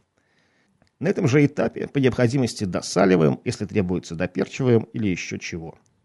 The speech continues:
Если хочешь как-то разнообразить текстуру получившегося супа-пюре, то можно небольшую часть используемого репчатого лука и сельдерея не молоть в блендере со всем остальным, а мелко порезать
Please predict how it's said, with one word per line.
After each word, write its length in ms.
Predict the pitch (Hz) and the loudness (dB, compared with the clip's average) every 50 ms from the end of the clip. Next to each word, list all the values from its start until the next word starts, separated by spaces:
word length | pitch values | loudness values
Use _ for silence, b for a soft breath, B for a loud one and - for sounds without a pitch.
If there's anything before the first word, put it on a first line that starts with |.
| _ _ _ _ _ _ _ _ _ _ _ _ _ | _ _ _ _ _ _ _ _ _ _ _ _ _
Если 180 | - - - - | -8 -6 -4 -2
хочешь 260 | - 196 190 - - | -2 -2 -2 -4 -4
как-то 240 | - 170 160 - 156 | -6 -6 -4 0 2
разнообразить 640 | 156 156 143 160 160 151 143 156 147 120 113 - - | 2 4 6 6 6 8 8 8 8 6 6 2 -4
текстуру 400 | - 120 - - - 120 113 110 | -8 -12 -10 -4 0 2 2 2
получившегося 680 | - 110 110 110 - 117 90 - - 110 95 - - | 2 2 0 0 0 -2 -6 -4 -4 -6 -6 -6 -8
супа-пюре, 580 | - - - - - 107 - 151 180 208 226 269 - _ | -10 -10 -8 -8 -8 -4 -2 0 2 2 2 0 -2 _
то 80 | - 226 | 2 4
можно 220 | 240 175 160 170 | 4 6 6 4
небольшую 540 | - 151 139 123 156 147 - - 147 131 117 | 4 6 6 6 6 6 6 6 4 4 4
часть 320 | - 143 127 - - - - | 4 4 4 4 2 -2 -10
используемого 640 | 123 - - - 139 107 92 107 104 104 101 101 | -12 -6 0 4 4 6 6 6 4 4 4 4
репчатого 460 | 104 110 117 - - - - 107 101 101 | 4 4 2 0 -2 -6 -4 -2 0 2
лука 260 | 107 107 - - 90 | 2 2 0 0 -2
и 60 | 92 | -4
сельдерея 500 | - 110 107 101 139 170 214 208 190 170 | -2 -4 -2 0 0 2 4 4 2 2
не 140 | 135 131 135 | 2 2 4
молоть 240 | 175 233 233 147 113 | 4 4 4 4 4
в 80 | 101 | 4
блендере 420 | 110 131 131 117 104 92 90 87 85 | 4 6 6 6 6 4 0 -2 -2
со 120 | - 107 | -4 -4
всем 180 | - - 110 95 | -4 -4 -2 -4
остальным, 440 | 90 - - 104 98 90 87 - - - | -2 0 0 0 0 0 -2 -6 -6 -4
а 160 | - 160 - | -4 -4 -2
мелко 300 | - 127 147 131 - 107 | 2 2 2 2 2 0
порезать 480 | - - - - 190 165 160 - - | 0 0 2 2 2 0 -2 -6 -10